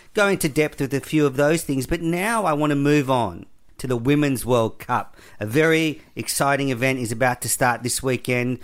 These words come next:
Australia go in as favourites, so I guess we're all pretty excited about Australia perhaps winning back-to-back Women's World Cups. But I wanna start with something that, I wouldn't say it's mad manners,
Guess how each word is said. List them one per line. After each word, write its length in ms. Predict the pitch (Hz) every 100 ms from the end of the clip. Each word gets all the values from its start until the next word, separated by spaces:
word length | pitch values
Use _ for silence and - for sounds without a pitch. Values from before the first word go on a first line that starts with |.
| - -
Australia 420 | - 143 131 127
go 340 | 113 151 160
in 140 | 156 139
as 160 | 127
favourites, 520 | - 120 120 123 127 127
so 260 | 120 113 - - -
I 80 | 110
guess 280 | 127 120 127
we're 120 | 120
all 160 | 131 127
pretty 240 | 135 123
excited 440 | 110 - 120 120
about 240 | 113 117 110
Australia 300 | - 113 104
perhaps 360 | 113 120 -
winning 180 | 120 - - - -
back-to-back 640 | 123 - 131 127 123 - -
Women's 460 | 117 131 127 117 123
World 480 | 113 131 123 117 -
Cups. 400 | 147 135 - - - -
But 100 | -
I 40 | 185
wanna 200 | 277 339
start 300 | 247 208 175
with 100 | -
something 380 | 143 131 127
that, 200 | 120 107 - - - - -
I 60 | 214
wouldn't 240 | 311 320
say 140 | 320
it's 100 | 302
mad 380 | 170 147 135 139
manners, 460 | 147 143 165 190